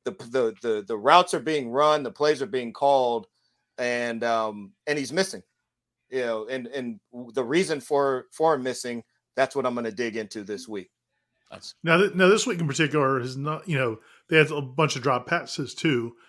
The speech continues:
Speaker 3: which
Speaker 1: There were,
Speaker 3: certainly
Speaker 1: there were three drops that,
Speaker 3: Right.
Speaker 1: that were probably in that range.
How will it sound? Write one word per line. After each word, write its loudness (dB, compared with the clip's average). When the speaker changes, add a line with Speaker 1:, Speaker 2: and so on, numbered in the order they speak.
Speaker 3:
which -2
Speaker 1:
There 0
were, 2
Speaker 3:
certainly 6
Speaker 1:
there 0
were -10
three 2
drops 8
that, 2
Speaker 3:
Right. -18
Speaker 1:
that 0
were 2
probably 4
in -2
that 2
range. -4